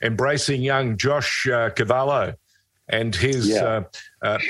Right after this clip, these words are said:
Speaker 1: putting his hand up and saying, "I am who I am, and I love my sport and I want to play it, e-, encumbrance free or tension free." And, um, it's been received, uh, uh, amazingly well, and let's hope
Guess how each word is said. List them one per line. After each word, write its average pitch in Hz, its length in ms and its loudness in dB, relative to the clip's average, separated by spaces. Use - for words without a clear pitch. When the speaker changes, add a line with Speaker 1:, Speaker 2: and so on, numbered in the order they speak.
Speaker 1:
putting 135 200 0
his 113 160 0
hand 135 260 2
up 117 160 -2
and 107 140 0
saying, 117 500 0
"I 123 220 0
am 139 160 0
who 123 160 2
I 113 160 2
am, 147 360 0
and 113 220 0
I 110 100 0
love 123 260 0
my 123 160 2
sport 127 460 -4
and 120 80 -2
I 110 80 0
want 110 180 -2
to 95 180 -6
play 117 260 0
it, 117 120 -8
e-, 123 320 -2
encumbrance 120 800 0
free 120 460 0
or 101 100 0
tension 120 580 -2
free." 107 520 0
And, 123 320 -2
um, 123 360 0
it's 123 200 -4
been 143 300 0
received, 127 480 0
uh, 113 140 -2
uh, 113 100 -4
amazingly 123 840 0
well, 120 340 0
and 123 160 -2
let's 127 220 -2
hope 131 260 0